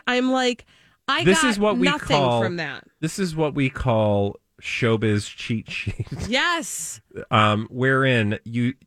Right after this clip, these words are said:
Speaker 2: you find some stuff on the internet and throw it together like there's a story there.
Speaker 1: Well, and the problem is, it isn't in the story. I mean, I mean, th-, this person delightfully strung words together in a way that,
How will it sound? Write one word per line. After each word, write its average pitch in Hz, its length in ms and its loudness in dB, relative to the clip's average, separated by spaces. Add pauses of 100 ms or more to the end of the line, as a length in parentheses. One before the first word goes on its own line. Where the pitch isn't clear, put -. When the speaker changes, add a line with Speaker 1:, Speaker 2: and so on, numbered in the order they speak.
(160)
Speaker 2:
you 123 400 0
find 135 460 0
some 131 180 -2
stuff - 460 -2
on 113 80 0
the 104 160 0
internet 139 360 0
and 104 200 -4
throw 117 280 0
it 113 80 -2
together 101 460 -2
like 87 220 -2
there's 92 260 -2
a 85 80 -4
story 104 540 -2
there. 73 340 -8 (220)
Speaker 1:
Well, 330 120 0
and 339 140 0
the 320 60 -2
problem 403 580 -2
is, 233 320 0
it 254 120 -4
isn't 254 360 0
in 220 140 2
the 190 100 2
story. 233 760 -2
I 220 60 -2
mean, 240 320 -2
I 262 100 0
mean, 285 320 0
th-, - 220 -16
this 247 300 -4
person 294 580 -4
delightfully 226 640 -4
strung 208 400 -2
words 208 380 -2
together 180 420 -2
in 190 140 0
a 196 40 0
way 202 280 -2
that, 208 260 -2